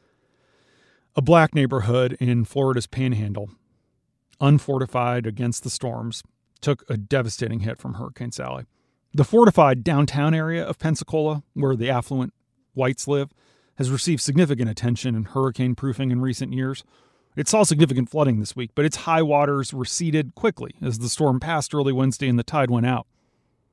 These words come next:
Wedgewood, on the other hand, is nearly defenseless against storm surges off the Gulf of Mexico,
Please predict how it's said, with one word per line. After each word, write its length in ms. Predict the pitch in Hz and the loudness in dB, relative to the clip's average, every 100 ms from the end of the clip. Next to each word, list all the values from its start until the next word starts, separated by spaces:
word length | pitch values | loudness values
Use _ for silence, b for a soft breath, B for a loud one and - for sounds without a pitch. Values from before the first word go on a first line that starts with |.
| _ _ | _ _
Wedgewood, 640 | 117 143 190 117 110 127 - | 0 2 4 2 -4 -8 -10
on 140 | 113 | -4
the 100 | 113 | -2
other 180 | 113 113 | -2 -4
hand, 300 | 104 120 110 b b b b - | -6 -6 -6 b b b b -4
is 200 | 131 120 | 0 2
nearly 300 | 156 170 175 | 4 6 4
defenseless 640 | 151 - 143 131 - 139 | 2 0 0 -2 -2 -4
against 400 | 131 127 120 - - | -4 -4 -6 -10 -18
storm 440 | - - 170 170 175 | -14 -4 0 2 2
surges 480 | 131 113 120 113 | -2 -6 -6 -4
off 240 | 123 123 - | -4 -4 -6
the 120 | 135 | -8
Gulf 280 | 113 131 123 | -4 -4 -6
of 100 | 113 | -4
Mexico, 560 | 147 - 113 117 120 | -4 -4 -10 -12 -14